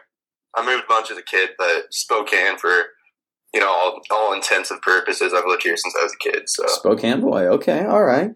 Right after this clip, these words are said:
Speaker 2: Uh, how'd you, how'd you first get into music?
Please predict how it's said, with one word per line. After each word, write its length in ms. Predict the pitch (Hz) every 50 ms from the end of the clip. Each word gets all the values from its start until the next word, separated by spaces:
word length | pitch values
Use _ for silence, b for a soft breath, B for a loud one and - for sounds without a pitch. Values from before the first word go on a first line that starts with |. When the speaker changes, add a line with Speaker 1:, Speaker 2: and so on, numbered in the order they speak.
| b b b b b b -
Speaker 2:
Uh, 360 | - 143 151 151 151 147 - -
how'd 220 | - 208 214 208 220
you, 180 | 226 220 190 - -
how'd 160 | - 208 208
you 60 | 220 220
first 220 | - 247 233 -
get 100 | 247 240
into 120 | 262 196
music? 580 | 139 113 107 131 190 226 - 80 - - -